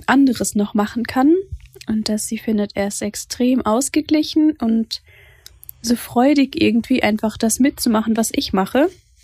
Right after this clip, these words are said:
Und dass sie das von ihren anderen Freunden mit Kind überhaupt nicht kennt. Also, dass die sich oft langweilen oder, ja, den ganzen Tag halt kindgerecht oder babygerecht gestalten und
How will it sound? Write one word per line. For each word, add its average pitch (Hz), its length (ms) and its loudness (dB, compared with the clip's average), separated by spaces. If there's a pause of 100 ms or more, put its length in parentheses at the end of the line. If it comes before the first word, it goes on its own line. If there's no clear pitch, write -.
(540)
Und 233 180 2
dass 220 160 0
sie 226 100 0
das 214 200 -4
von 220 160 -4
ihren 208 220 0
anderen 233 320 2
Freunden 254 500 2
mit 233 260 -2
Kind 262 240 0
überhaupt 214 420 0
nicht 226 180 -2
kennt. 220 400 -2
Also, 202 180 -6
dass 202 220 -4
die 226 120 -6
sich 208 300 -4 (720)
oft - 260 -4
langweilen 247 840 2
oder, 196 520 -2 (1200)
ja, 208 180 2
den 208 140 0
ganzen 220 420 -2
Tag 214 320 -4
halt 226 300 -4
kindgerecht 254 680 0
oder 208 160 -2
babygerecht 226 640 -2
gestalten 254 680 0
und 202 440 -4